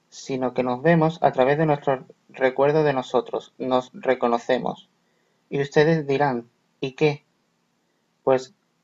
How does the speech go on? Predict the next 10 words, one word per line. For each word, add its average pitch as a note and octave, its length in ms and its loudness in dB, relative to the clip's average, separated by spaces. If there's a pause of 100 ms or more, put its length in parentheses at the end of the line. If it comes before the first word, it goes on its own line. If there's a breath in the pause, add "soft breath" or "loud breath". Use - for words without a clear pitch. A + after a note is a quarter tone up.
que C3 160 0
no C3 340 2
vivimos E3 580 2
en C#3 160 -4
nuestra C3 280 -4
imaginación B2 800 -2
y C3+ 120 -6
en C3 120 -2
el B2 80 -2
recuerdo. A#2 580 0